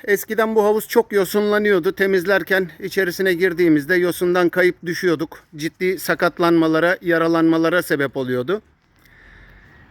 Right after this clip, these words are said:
Renkli havuz izolasyonu ile boyarsam, e, yosun tutmayacağını düşündüm.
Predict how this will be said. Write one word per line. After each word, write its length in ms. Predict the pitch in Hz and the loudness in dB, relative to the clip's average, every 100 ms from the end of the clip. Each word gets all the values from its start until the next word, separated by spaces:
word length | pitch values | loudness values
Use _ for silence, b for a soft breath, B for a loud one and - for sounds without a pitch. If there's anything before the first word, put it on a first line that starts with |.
| b b b b - - - - - - - - | b b b b -20 -20 -20 -20 -20 -20 -8 0
Renkli 540 | 160 202 - 226 226 | 2 0 -2 -2 -2
havuz 580 | 175 - 180 202 170 - | -2 -4 -2 -2 -4 -6
izolasyonu 840 | 180 190 185 180 - 185 180 165 - _ _ - | -4 -2 0 -2 -2 0 2 0 -4 _ _ -2
ile 340 | 160 165 135 - - | 0 2 0 -4 -12
boyarsam, 760 | 147 165 208 226 - 165 175 - _ - - _ 156 | -2 2 2 0 -2 -4 -4 -10 _ -20 -20 _ -8
e, 60 | 160 147 143 147 143 135 B B - | -4 -2 0 0 -2 -4 B B -2
yosun 360 | 147 165 226 214 | 0 2 0 -2
tutmayacağını 920 | - 247 190 170 151 147 135 135 131 | -4 -6 0 2 2 0 -2 -2 -6
düşündüm. 480 | 151 165 156 202 | -4 -2 -2 -2